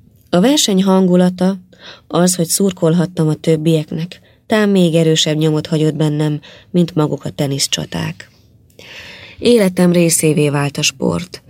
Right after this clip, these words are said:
Jelenleg a heti két úszó és egy teniszedzés tökéletesen megfelel igényeimnek. Akkor sem szeretném abba hagyni, ha majd munkába állhatok. A sport segített abban, hogy nyitottabbá váljak.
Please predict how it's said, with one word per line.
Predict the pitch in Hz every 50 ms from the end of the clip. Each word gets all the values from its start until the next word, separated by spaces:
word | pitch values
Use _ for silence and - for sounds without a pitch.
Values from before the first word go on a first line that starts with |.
| - - - - - - - -
Jelenleg | - 240 240 233 220 208 202 208 208 190
a | 196 196
heti | 190 214 208 208 - 180 165
két | - - - 180 175 165 -
úszó | 180 175 175 175 - 185 185 185
és | 180 170 160
egy | 175 175 160 165 -
teniszedzés | - 170 160 160 156 - - 156 151 151 165 160 156 -
tökéletesen | - 175 160 - - 165 151 147 147 - 147 - - 151 147
megfelel | 143 147 143 - - - 151 147 143
igényeimnek. | 170 170 160 151 151 147 - - - 165 160 - - 165 165 170 - - 175 - 123 110 110 110 - - - - - - - - - - - -
Akkor | 269 277 277 - 190 190
sem | 185 - 190 185
szeretném | 185 - 180 175 180 185 185 180 180
abba | 190 190 175 165
hagyni, | 165 170 175 175 185 185
ha | 180 175
majd | 165 170 165 156
munkába | 165 160 156 156 - 156 151 151 160
állhatok. | 160 156 156 147 147 160 - 175 180 - - - _ - - - - - - - - - -
A | -
sport | 180 165 - - 190 180 170 160 -
segített | - - - 165 156 160 170 160 - 156 156 -
abban, | - - 175 175 170 170
hogy | 175 170
nyitottabbá | 170 165 160 - 156 143 - - 151 147 151 160 147 147
váljak. | 143 151 143 143 143 147 147 147 - - - -